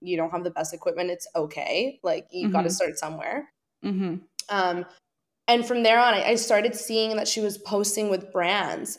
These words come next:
Speaker 1: and that they were paying her. And I thought to myself, "You know what? I've,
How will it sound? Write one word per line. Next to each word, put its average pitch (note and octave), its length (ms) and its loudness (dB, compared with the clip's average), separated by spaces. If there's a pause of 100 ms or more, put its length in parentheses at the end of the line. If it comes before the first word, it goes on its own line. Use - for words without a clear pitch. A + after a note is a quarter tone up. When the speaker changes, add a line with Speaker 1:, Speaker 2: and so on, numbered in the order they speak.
Speaker 1:
and E3 300 -2
that E3+ 120 0
they F3+ 80 0
were F3+ 160 -2
paying A3 460 -4
her. - 360 -4 (460)
And G#3 100 -2
I G#3+ 140 0
thought F#3+ 260 0
to G3+ 80 -8
myself, G3+ 520 -2
"You A#3 80 -4
know C4 120 0 (120)
what? E3+ 180 4
I've, F#3+ 240 0